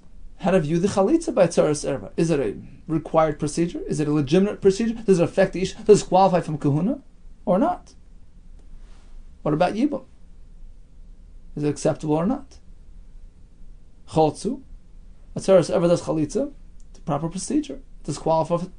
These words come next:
qu-, disqualifies it from marrying a kohen, like any chalitza, b'shamay paislin. B'sil, let's say it's mutter. Chalitza is worthless. Pshita, of course, isn't this a natural outcome of their machlekes? Why do you have to spell it out?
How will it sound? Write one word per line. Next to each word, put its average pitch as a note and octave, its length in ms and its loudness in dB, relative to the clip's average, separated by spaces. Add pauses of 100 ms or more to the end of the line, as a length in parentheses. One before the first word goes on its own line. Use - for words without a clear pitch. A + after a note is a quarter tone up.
(140)
qu-, - 200 -8
disqualifies E3+ 680 -2
it - 20 -6
from D#3 160 -2
marrying G3 240 0
a G#3 60 0
kohen, D4+ 260 0
like F3+ 140 -2
any C4 140 -2
chalitza, F#3 300 -2
b'shamay F#3+ 320 -2
paislin. C4+ 480 -4 (220)
B'sil, D#3+ 300 0
let's D3+ 100 -2
say E3+ 140 4
it's F3+ 160 -4
mutter. - 380 -2 (520)
Chalitza G3 300 0
is G3+ 80 -4
worthless. B3 320 -2 (160)
Pshita, F#4+ 240 4
of - 160 -2
course, F3+ 340 0
isn't F3 160 -2
this D#3+ 120 -4
a D3 40 -2
natural D#3 480 -2 (380)
outcome F#3 340 4
of D3 80 0
their D#3 80 2
machlekes? C#3+ 460 -4
Why D#3+ 140 2
do F#3 40 6
you F#3+ 60 8
have F#3 80 -4
to D#3 80 -6
spell D#3 260 0
it D#3+ 80 0
out? - 240 -2